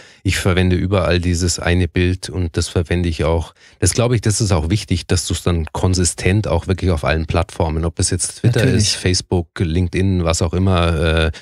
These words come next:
Speaker 1: YouTube, äh, nimm einfach überall dieses selbe Erscheinungsbild, weil dann kommen wir auf den ersten Punkt, dann kommst du nämlich zu so einem Corporate Design,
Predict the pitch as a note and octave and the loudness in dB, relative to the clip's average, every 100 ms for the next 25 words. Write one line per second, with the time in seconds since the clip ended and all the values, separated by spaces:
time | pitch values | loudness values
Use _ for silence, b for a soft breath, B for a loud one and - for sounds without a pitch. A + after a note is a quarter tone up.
0 | B F2 G#2 - G2 E2+ - E2 D#2 D#2 | B 0 0 2 0 0 -4 -6 -6 0
1 | G2 G2+ D2 F#2+ G2 G2 F#2 E2+ E2+ F2 | 0 2 0 2 2 2 2 0 0 0
2 | E2+ - F2+ F#2 D2+ - D#2 F#2 F2 - | -2 0 0 2 0 -2 0 -2 -2 -4
3 | D#2+ F2+ E2+ F#2 A#2+ B B B B A#2 | -4 0 0 2 0 B B B B 0
4 | C#3+ A2+ G2+ - D#2+ E2 C3 C#3+ B2 A#2+ | 2 2 0 0 0 0 0 0 2 0
5 | A#2+ - - - G#2 - B2 - G#2 F#2+ | 0 -6 -12 -2 0 2 0 2 2 2
6 | G2 - F2+ G2+ G2 F#2+ F2+ b b b | 2 0 0 0 0 0 -2 b b b
7 | b - G#2+ G#2+ G#2 F2+ F#2 E2 - F2 | b -2 -2 0 0 0 0 0 2 2
8 | A#2 B2+ B2 | 4 2 0